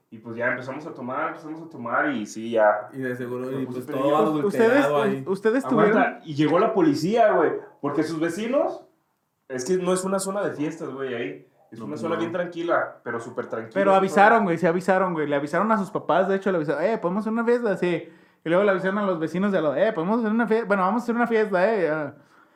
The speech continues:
Speaker 1: Sí, sí les avisaron, pero se puso
Speaker 2: Hardcore.
Speaker 1: Sí, sobrepasó los límites. Hubo mucho más güeyes de los esperados.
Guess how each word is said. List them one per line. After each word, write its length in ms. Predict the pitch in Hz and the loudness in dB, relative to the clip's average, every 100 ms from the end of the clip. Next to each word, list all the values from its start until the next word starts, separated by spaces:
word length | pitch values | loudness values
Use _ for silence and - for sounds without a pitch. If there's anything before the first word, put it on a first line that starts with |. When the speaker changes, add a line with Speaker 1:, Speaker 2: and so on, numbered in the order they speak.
| - | -20
Speaker 1:
Sí, 180 | - 165 | -6 -4
sí 140 | 165 165 | -2 -2
les 160 | 190 | 0
avisaron, 400 | 160 135 165 196 - _ - | 0 2 0 -2 -14 _ -8
pero 120 | 123 | -4
se 120 | - | -2
puso 760 | - 143 143 180 165 139 110 95 - _ | -2 -2 2 4 6 4 4 2 -4 _
Speaker 2:
Hardcore. 400 | 131 143 143 120 - - | -2 0 0 -4 -8 -4
Speaker 1:
Sí, 160 | 175 | 0
sobrepasó 500 | - 151 139 139 127 | 2 2 2 2 0
los 180 | 156 196 | 0 -2
límites. 560 | 202 214 220 226 233 - _ _ _ _ | -4 -6 -6 -6 -8 -10 _ _ _ _
Hubo 640 | 127 139 165 170 156 139 131 | -2 2 6 6 6 6 4
mucho 520 | 127 147 151 185 185 - _ _ - | 0 -2 0 0 -2 -6 _ _ -4
más 260 | 131 156 | 0 2
güeyes 240 | 170 190 190 | 4 2 2
de 80 | 170 | 0
los 140 | 135 | -2
esperados. 680 | 123 131 135 165 214 208 | -4 2 6 6 4 -2